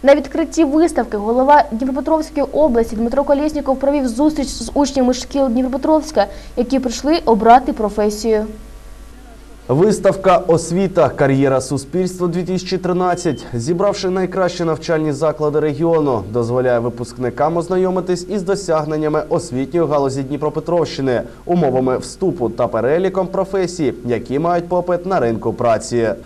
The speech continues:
Speaker 2: Планується, що виставку відвідують понад шість тисяч випускників дев'ятих та одинадцятих класів з усіх міст та районів області.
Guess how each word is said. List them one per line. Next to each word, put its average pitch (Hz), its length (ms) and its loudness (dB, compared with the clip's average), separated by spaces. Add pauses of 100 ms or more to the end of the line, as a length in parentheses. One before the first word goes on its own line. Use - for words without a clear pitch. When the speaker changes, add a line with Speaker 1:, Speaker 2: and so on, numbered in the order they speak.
(160)
Speaker 2:
Планується, 202 540 -2
що 175 180 -2
виставку 180 520 -2
відвідують 170 580 0
понад 180 300 -2
шість 143 360 -4
тисяч 175 360 -6
випускників 170 800 -4
дев'ятих 131 500 -2
та 196 120 -2
одинадцятих 147 640 -2
класів 123 440 -2
з 110 100 -6
усіх 151 420 -4
міст 175 280 -6
та 196 100 0
районів 120 500 0
області. 113 680 -2